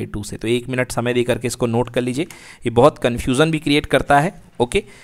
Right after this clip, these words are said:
तो अगर आपके पास टर्म है और टर्म से आपको सम की तरफ जाना है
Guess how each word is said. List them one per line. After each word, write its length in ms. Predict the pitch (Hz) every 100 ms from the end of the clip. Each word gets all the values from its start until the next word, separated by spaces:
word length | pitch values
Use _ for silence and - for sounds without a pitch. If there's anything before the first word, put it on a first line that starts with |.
| - - - _ _ -
तो 120 | 165 -
अगर 280 | 165 175 240
आपके 380 | - 175 - 190
पास 400 | 190 185 - - - - - - - - - - - -
टर्म 260 | 175 202
है 240 | 208 208 214 - - - - 151
और 220 | 165 - -
टर्म 220 | 180 220
से 200 | 214 226
आपको 380 | - - - 196
सम 500 | - - - 214 220
की 160 | 208 214
तरफ 280 | 170 165
जाना 300 | 139 131 139
है 200 | 123 120